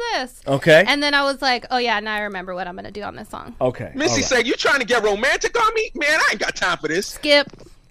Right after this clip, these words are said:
Speaker 2: So, yeah, she, she said skip. Okay, so I'm a, I'm gonna be nicer to you, James. Uh, I'm going to, I'm gonna light it up to James Japan. The reason why is because he had a very soft tone,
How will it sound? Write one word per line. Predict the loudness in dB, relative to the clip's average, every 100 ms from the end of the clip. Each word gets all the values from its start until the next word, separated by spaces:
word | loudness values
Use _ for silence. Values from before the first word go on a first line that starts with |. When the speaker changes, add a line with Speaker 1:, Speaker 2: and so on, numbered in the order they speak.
| -12
Speaker 2:
So, | -10 -2
yeah, | 2 2
she, | 0 -6
she | 0 2
said | 6 6
skip. | 4 6 6 8
Okay, | 6 8 6 6
so | 6 8
I'm | 8 10
a, | 8
I'm | 8
gonna | 6
be | 6 6
nicer | 10 8 8 2
to | 0
you, | 0
James. | 4 6 8 6 2 -10 4
Uh, | 8 12 12 10 6
I'm | 6 8 8
going | 8 8 8 8
to, | 4 4 6 6 4 2 -6 _ _ _ _ _ _ _ _ -6 4
I'm | 6 10
gonna | 10 10
light | 10 10 10
it | 10
up | 8 6 _ -12 -6
to | 4
James | 6 6 2
Japan. | 0 4 4 2 -4 -18 -20 2
The | 4
reason | 8 6 8 6
why | 8 8 8
is | 4 -2
because | -4 4 4 4 0 -6 -20 -20 -20 -20
he | -4 2
had | 6 6
a |
very | 4 4 4 4 2
soft | -2 0 4 6 6 2
tone, | -2 0 2 0